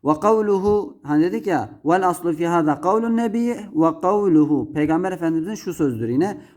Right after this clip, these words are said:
"Ve fî bud'i ahadikum sadakaten." Sizin, e, yani şehvetinizde de, cinsi münasebetinizde de, e, sadakaten,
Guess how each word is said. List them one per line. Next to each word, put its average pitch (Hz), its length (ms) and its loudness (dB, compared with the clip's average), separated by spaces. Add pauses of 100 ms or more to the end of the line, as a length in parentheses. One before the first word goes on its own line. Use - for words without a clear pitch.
"Ve 151 140 2
fî 160 300 0
bud'i 175 460 -2
ahadikum 185 600 -2
sadakaten." 127 720 -4
Sizin, 156 600 -2 (300)
e, 131 100 -8 (800)
yani 139 560 0
şehvetinizde 147 1000 0
de, 175 260 -2
cinsi 147 360 2
münasebetinizde 147 1000 0
de, 202 240 -4 (400)
e, 120 360 -4
sadakaten, 135 720 -2